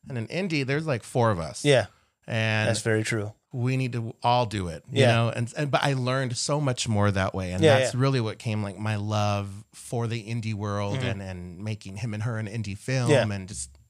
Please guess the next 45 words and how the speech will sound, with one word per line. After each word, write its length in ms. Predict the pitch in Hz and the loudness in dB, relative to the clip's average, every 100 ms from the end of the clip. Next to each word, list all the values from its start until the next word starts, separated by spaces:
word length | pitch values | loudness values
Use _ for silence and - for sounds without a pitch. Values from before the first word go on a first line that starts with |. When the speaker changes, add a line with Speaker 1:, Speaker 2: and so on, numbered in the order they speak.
| - | -8
Speaker 1:
you 80 | |
know, 240 | 127 95 101 | -8 -6 -10
like 380 | 127 120 131 - | -4 0 0 -2
the 80 | 101 | -6
basket 400 | 95 95 - - | -6 -6 -12 -10
that 140 | 107 | -6
I'm 60 | 98 | 0
Speaker 2:
Yeah. 160 | 208 | 0
Speaker 1:
in. 140 | 87 117 _ _ _ - | 0 -10 _ _ _ 0
Speaker 2:
And 220 | 160 165 | 2 10
then, 300 | 180 170 135 | 10 10 4
so 480 | - - 151 131 123 - _ _ 160 | 4 12 12 12 8 0 _ _ -4
you're 160 | 139 | 4
out 180 | 147 185 | 10 10
of 80 | 175 | 10
school 260 | - 143 | 6 6
now. 160 | 123 107 | 6 4
Uh, 160 | - 170 | 8 8
well, 200 | - 190 | 10 8
actually, 340 | 214 - 151 123 - _ | 10 8 4 2 -6 _
what 140 | 180 | 10
was 120 | 247 233 | 10 6
it 60 | |
like 180 | 208 196 | 4 6
working 320 | 196 190 190 | 6 4 4
on 140 | 170 143 | 0 2
projects 480 | 147 147 143 123 | 6 6 6 2
with 80 | 131 | 2
other 160 | 123 127 | 4 4
people? 360 | 139 143 123 107 | 0 0 0 0
'Cause 140 | 120 | -2
you're 140 | 127 | 0
in 120 | 165 196 | 2 4
that 180 | 170 | 4
screenwriting 600 | - - 156 170 156 151 143 | 4 0 0 2 4 2 2
program, 340 | 143 139 135 | 2 4 2
but 80 | 127 | 2
you're 80 | 127 | 4
also 200 | 139 139 | 6 4
in 60 | 131 | 0
a 40 | |
director's 460 | 113 123 131 - 117 | 2 2 2 -2 -4
program, 300 | 120 113 110 | -2 -2 -2
Speaker 1:
Mm-hmm. 60 | 113 | 0
Speaker 2:
right? 240 | 131 - | 0 0